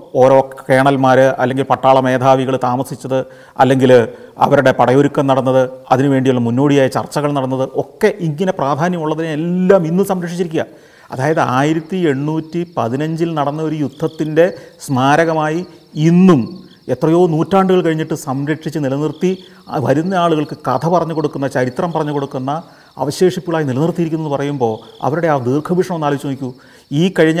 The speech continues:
ആയിരത്തി എണ്ണൂറ്റി പതിനഞ്ചിനും ഈ രണ്ടായിരത്തി ഇരുപത്തൊന്നിനും ഇടയിൽ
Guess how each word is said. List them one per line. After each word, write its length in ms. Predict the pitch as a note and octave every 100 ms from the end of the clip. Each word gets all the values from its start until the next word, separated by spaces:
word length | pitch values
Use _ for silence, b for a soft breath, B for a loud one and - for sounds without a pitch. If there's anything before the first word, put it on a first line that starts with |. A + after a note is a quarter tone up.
| C#3+
ആയിരത്തി 280 | D#3 F3 F#3
എണ്ണൂറ്റി 320 | D#3+ E3+ E3 E3+ C#3+
പതിനഞ്ചിനും 540 | C#3 D#3+ D#3+ D#3+ E3 E3 B B B C#3
ഈ 20 | D#3+ D#3+
രണ്ടായിരത്തി 480 | C#3+ D#3+ F3 E3+ E3
ഇരുപത്തൊന്നിനും 420 | C#3+ E3 E3 D#3+ D3+
ഇടയിൽ 220 | D#3+